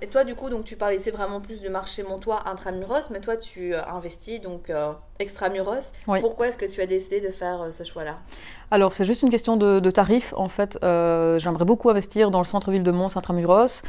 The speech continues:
Speaker 2: euh, mais il faut savoir que, ben, on est, on est quand même pas mal d'investisseurs sur le, sur le coup. Les prix, euh, montent, montent vite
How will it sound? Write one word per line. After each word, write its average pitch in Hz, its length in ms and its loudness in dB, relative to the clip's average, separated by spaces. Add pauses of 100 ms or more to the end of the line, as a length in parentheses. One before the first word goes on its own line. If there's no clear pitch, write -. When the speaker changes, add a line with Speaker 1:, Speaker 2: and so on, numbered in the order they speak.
(440)
Speaker 2:
euh, 175 160 4
mais 180 100 2
il 185 40 0
faut 196 100 -4
savoir 190 340 4
que, 190 80 -2
ben, 175 180 6
on 170 140 0
est, 160 420 4
on 156 120 0
est 165 40 0
quand 175 120 0
même 180 120 2
pas 185 100 0
mal 185 120 4
d'investisseurs 175 600 2
sur 170 180 -4
le, 170 140 4
sur 185 180 0
le 175 80 4
coup. 240 340 4
Les 202 140 6
prix, 214 420 2
euh, 175 100 4
montent, 175 300 0
montent 170 380 0
vite 208 360 0